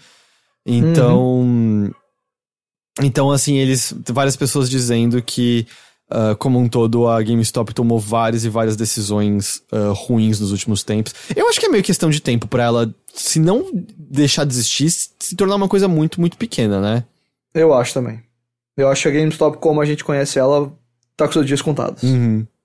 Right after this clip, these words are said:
Speaker 2: Não sei, n-, inclusive não acho que o Red vai fazer muita diferença, não. E nem sei o quanto
Speaker 1: É.
Speaker 2: que vai ser o envolvimento dele nisso daí. Ou se é só mais um negócio de marketing, ou um, ele vai servir mais de consultoria na diretoria, não sei. Mas,
Speaker 1: Quanto que uma
Speaker 2: é,
Speaker 1: pessoa pode mudar o curso disso, né?
Speaker 2: É.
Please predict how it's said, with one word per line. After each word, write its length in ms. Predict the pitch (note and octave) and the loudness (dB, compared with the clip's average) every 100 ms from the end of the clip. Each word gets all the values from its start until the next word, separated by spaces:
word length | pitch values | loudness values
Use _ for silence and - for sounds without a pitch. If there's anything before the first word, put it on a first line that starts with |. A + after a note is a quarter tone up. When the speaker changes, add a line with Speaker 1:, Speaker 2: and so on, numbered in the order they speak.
| _ _ _ _ _ _ | _ _ _ _ _ _
Speaker 2:
Não 120 | F#3+ G#3 | 0 4
sei, 300 | A3 A3+ G3 | 4 4 2
n-, 580 | - F#3 F#3 F3+ F#3+ | 0 0 0 2 0
inclusive 320 | F3+ F3+ F#3 F#3+ | 0 2 2 2
não 140 | F#3 | 2
acho 120 | F#3 | 2
que 60 | G3 | 2
o 100 | D#3 | 2
Red 140 | E3 | 2
vai 140 | E3 D#3+ | 2 2
fazer 200 | E3 D#3+ | 2 2
muita 200 | D#3+ D#3+ | 2 0
diferença, 420 | - D3+ D3+ F3+ | 0 0 2 0
não. 160 | C#3+ | 0
E 20 | D3+ | 2
nem 180 | F3 | 2
sei 160 | F#3+ F3 | 2 2
o 80 | F3 | 2
quanto 100 | F3 | 4
Speaker 1:
É. 300 | E3+ E3+ E3 | 6 6 4
Speaker 2:
que 80 | D#3+ | 2
vai 140 | E3 | 2
ser 220 | D#3+ E3 | 2 2
o 100 | E3 | 4
envolvimento 520 | E3 E3+ E3 E3 D#3+ | 4 4 2 2 0
dele 160 | D#3+ D3+ | 0 2
nisso 180 | D3+ D#3 | 0 2
daí. 260 | E3 C3 C3+ | 2 4 2
Ou 100 | C#3 | 2
se 100 | D3+ | 0
é 40 | |
só 200 | - D3 | 2 0
mais 180 | D3 D3+ | 2 0
um 40 | |
negócio 340 | D#3 C#3+ C#3 C#3 | 2 2 0 -2
de 240 | C#3+ C#3 | -2 0
marketing, 460 | C3+ C3 C#3 C3+ C#3+ | 0 -2 -2 -4 -2
ou 360 | C3+ B2 B2 _ _ _ _ _ - | 0 0 -4 _ _ _ _ _ -2
um, 240 | D3+ - | -2 0
ele 120 | D#3 D3 | 0 2
vai 80 | |
servir 280 | D3+ D3+ D3 | 0 0 0
mais 220 | D3 C#3+ C#3 | 2 0 0
de 160 | C#3 | -2
consultoria 680 | C#3 D3 C#3+ C3+ C3+ D3 E3 | -2 -2 -2 0 2 2 2
na 100 | C#3+ | 2
diretoria, 480 | C#3 C#3 C#3 C#3 D3 | 0 0 2 0 0
não 100 | C#3+ | -2
sei. 220 | C3 B2 | -2 -2
Mas, 280 | C3 C#3 C#3 | 0 2 2
Speaker 1:
Quanto 180 | C#3 - | 2 4
que 60 | |
uma 140 | D#3 C3+ | 4 6
Speaker 2:
é, 40 | |
Speaker 1:
pessoa 320 | C3+ B2+ C#3 | 6 4 2
pode 320 | A#2+ C3+ A#2+ | 2 0 2
mudar 440 | B2+ B2 A2 A#2+ A#2 | 2 0 0 0 2
o 120 | A2 | 0
curso 460 | - A#2+ G#2+ - G#2+ | 0 -2 0 -2 -2
disso, 400 | A2 G#2 - A2+ | -2 -2 -2 0
né? 380 | A2+ C3+ | 2 2
Speaker 2:
É. 20 | B2+ | 2